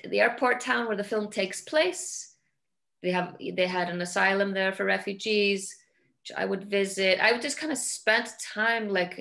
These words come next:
in that area, photographing,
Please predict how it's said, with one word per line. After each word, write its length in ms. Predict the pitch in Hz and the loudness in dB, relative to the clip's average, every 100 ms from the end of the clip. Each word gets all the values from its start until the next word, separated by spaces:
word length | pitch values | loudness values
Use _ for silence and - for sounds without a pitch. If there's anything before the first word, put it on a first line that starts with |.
| - | -6
in 280 | 208 220 196 | -4 -2 2
that 220 | 185 - | 2 2
area, 580 | 196 214 220 190 170 175 - _ _ _ | 6 6 6 6 4 2 -4 _ _ _
photographing, 1120 | - 220 208 202 196 190 190 190 180 180 180 | 0 2 4 6 6 6 4 2 2 0 -4